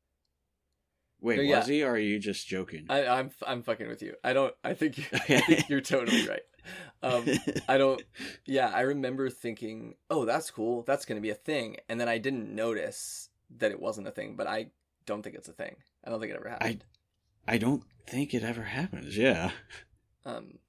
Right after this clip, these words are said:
Speaker 2: yeah, but maybe it did. I don't know.
Speaker 1: Mm-hmm. I liked it when the radio and the news was talking about the flocks of Rodan. Um, that's just, uh,
Speaker 2: Yeah. That's
Speaker 1: very,
Speaker 2: so cool.
Speaker 1: it's a,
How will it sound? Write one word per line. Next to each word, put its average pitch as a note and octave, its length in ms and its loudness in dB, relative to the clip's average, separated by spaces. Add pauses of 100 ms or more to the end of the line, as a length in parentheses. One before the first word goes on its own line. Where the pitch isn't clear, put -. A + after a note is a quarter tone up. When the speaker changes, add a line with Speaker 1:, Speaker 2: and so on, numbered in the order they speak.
(640)
Speaker 2:
yeah, A2+ 220 -2 (540)
but A#2+ 100 -10
maybe C3+ 240 -2
it G#2 80 -6
did. A2+ 240 -8 (300)
I - 40 -14
don't A#2 120 -8
know. C3 160 -8 (840)
Speaker 1:
Mm-hmm. F2 260 -4 (960)
I G2 100 8
liked A#2+ 280 8
it C3 100 10
when A#2 180 6
the G2+ 100 4
radio G#2+ 720 6
and F#2+ 120 -4
the F#2+ 80 2
news G2+ 420 2
was - 120 -8
talking G2 320 0
about E2+ 320 -2 (1200)
the F2 100 -8
flocks A2 580 6
of G2 140 0
Rodan. F2 680 -2 (220)
Um, D#2+ 360 -10 (280)
that's E2+ 240 -4
just, - 360 -6
uh, F2 220 -4 (440)
Speaker 2:
Yeah. - 180 -8 (720)
That's G2 180 -8
Speaker 1:
very, F2+ 360 2
Speaker 2:
so - 60 -10
cool. - 80 -8
Speaker 1:
it's - 120 -4
a, - 60 -4